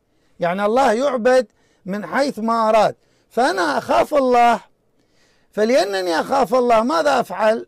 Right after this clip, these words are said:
أتبع سنة النبي محمد صلى الله عليه وآله، وفي رواية الجماعة صلى الله عليه وسلم. المهم، يقول: "يخافون من معاوية"، فخرج ابن عباس.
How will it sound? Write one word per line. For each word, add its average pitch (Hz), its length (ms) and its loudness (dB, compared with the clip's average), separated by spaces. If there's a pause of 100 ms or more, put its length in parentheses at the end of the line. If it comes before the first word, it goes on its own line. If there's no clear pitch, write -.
(120)
أتبع 262 580 0
سنة 269 520 -4
النبي 220 480 -2
محمد 247 580 -2 (500)
صلى 233 320 0
الله 247 360 0
عليه 226 480 0
وآله، 226 640 2 (380)
وفي 208 340 0
رواية 254 420 2
الجماعة 226 760 -2 (460)
صلى 262 180 2
الله 247 180 2
عليه 190 140 4
وسلم. 139 240 -8 (220)
المهم، 339 640 0 (1300)
يقول: 247 300 -2
"يخافون 277 720 0
من 269 100 -2
معاوية"، 240 640 2
فخرج 277 600 -2
ابن 240 240 0
عباس. 196 840 -2